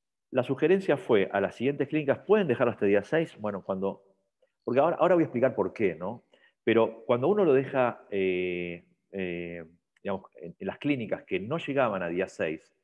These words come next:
y que, como vos me decís, "Santiago, yo no tengo la experiencia, no quiero hacerlo, no estoy seguro", cuando lo hicieron, los resultados cambian, cambian, cambian notablemente. Entonces, eh,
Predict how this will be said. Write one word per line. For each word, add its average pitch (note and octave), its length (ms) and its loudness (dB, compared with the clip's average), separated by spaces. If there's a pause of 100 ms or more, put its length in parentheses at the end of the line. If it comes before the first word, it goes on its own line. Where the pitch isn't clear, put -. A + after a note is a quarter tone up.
(100)
y F#2 100 -6
que, F2+ 180 -2
como F2 200 -4
vos A2+ 160 -2
me A#2+ 100 -2
decís, A#2+ 240 -4
"Santiago, E2+ 400 -6
yo G#2+ 80 -6
no G2+ 80 -4
tengo G#2+ 140 -4
la G#2 80 -2
experiencia, A2 440 -6
no F#2 120 -6
quiero G2 140 0
hacerlo, A2 260 -4
no F#2+ 60 -6
estoy G2 160 -10
seguro", G#2+ 440 0 (400)
cuando G#2 180 -2
lo G2+ 80 -2
hicieron, D#3 320 -2
los G#2+ 80 -4
resultados B2+ 720 -2 (400)
cambian, D2+ 500 -6 (380)
cambian, E2+ 560 -6 (120)
cambian A#2 320 -6
notablemente. F#2+ 800 -6 (320)
Entonces, - 520 0 (400)
eh, G2 680 0